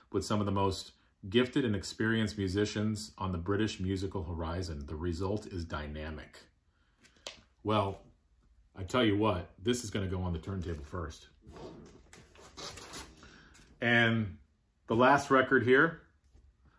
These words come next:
Lily and Mari-, Maria. I don't know this record. This is a Columbia two I. Um, no clue.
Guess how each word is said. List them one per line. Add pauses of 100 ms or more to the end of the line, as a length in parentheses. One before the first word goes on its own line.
(120)
Lily
and
Mari-,
Maria. (1800)
I
don't
know
this
record. (1500)
This
is
a
Columbia
two
I. (2250)
Um, (1500)
no
clue.